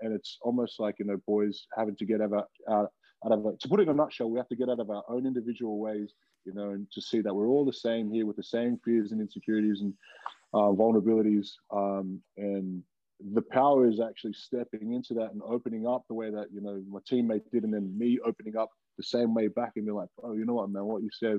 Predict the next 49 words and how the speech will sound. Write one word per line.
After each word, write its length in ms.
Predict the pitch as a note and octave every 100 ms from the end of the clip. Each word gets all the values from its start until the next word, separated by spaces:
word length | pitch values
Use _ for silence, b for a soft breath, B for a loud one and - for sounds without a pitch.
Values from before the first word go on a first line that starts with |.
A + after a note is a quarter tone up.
| F#2+ A#2+
that 100 | A#2
was 180 | G#2
some 180 | - G#2
real 180 | A#2+ G#2+ -
talk, 200 | A#2 G#2 -
bro." 180 | G2+ G#2
Like, 140 | G2 _ _ -
honestly, 300 | F#3+ G#3 A3
when 100 | G3
he 60 | F3+
was 160 | -
saying 200 | A3 A3+
it 80 | G#3
on 60 | F#3+
the 80 |
podium, 420 | D3 G3 G3+ G#3 G3+
bro, 180 | G#3 F#3 _ _ -
I 40 |
was, 240 | D#3 D#3+ C#3
like, 220 | C3 A#2+
getting 220 | A2+ G#2+ -
goosebumps. 380 | D3 - A#2+ B2
I 40 |
was 100 | F#3+
getting 200 | G3+ E3
quite 260 | - D#3+ G#2+
choked 280 | F3 D3+ D#3+
up, 140 | A#2
man, 160 | A2+ G#2+
'cause 120 | A#2
I 40 |
was 180 | A2+ -
like, 180 | A2+ G2+ - _ _ _ C3
I 100 | C3+
respect 460 | B2 - D#3+ -
that, 140 | - -
man. 160 | A2
Like, 180 | A2 G#2+
if 100 | A2+
there's 180 | B2 A#2+
any 240 | C#3 C#3
real 300 | A2 A2+ C3 A#2+
sign 340 | C3+ B2+ A#2+
of 140 | G#2+ - _ -
power, 320 | C#3 D3+ D#3 _ _ _ B2+
is 160 | A2
to 60 | -
stand 300 | - B2 B2+
up 140 | B2